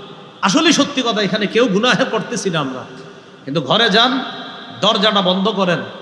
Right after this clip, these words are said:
আপনার মা নাই, আপনার বাবা নাই, আপনার আত্মীয় স্বজন কেউ নাই। দরজাটা বন্ধ করার পর রুমে আপনি একা আছেন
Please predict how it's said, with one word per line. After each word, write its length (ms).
আপনার 240
মা 180
নাই, 160
আপনার 240
বাবা 260
নাই, 180
আপনার 280
আত্মীয় 480
স্বজন 340
কেউ 240
নাই। 260
দরজাটা 440
বন্ধ 260
করার 360
পর 160
রুমে 280
আপনি 300
একা 280
আছেন 280